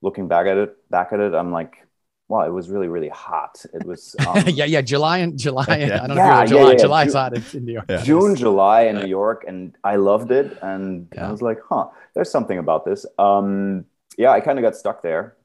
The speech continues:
Speaker 1: I
Speaker 2: Yeah.
Speaker 1: did the one year, first year, I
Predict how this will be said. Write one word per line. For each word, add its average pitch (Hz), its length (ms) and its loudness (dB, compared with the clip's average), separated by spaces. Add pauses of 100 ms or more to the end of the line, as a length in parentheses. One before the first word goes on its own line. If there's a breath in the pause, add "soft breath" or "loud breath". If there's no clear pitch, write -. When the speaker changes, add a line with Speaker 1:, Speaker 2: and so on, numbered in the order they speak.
(200)
Speaker 1:
I 85 200 -4
Speaker 2:
Yeah. 80 120 -4 (160)
Speaker 1:
did - 200 -6
the 87 480 -2 (160)
one 85 220 -6
year, 87 460 -2 (480)
first 117 300 -2
year, 101 560 2
I 85 100 -6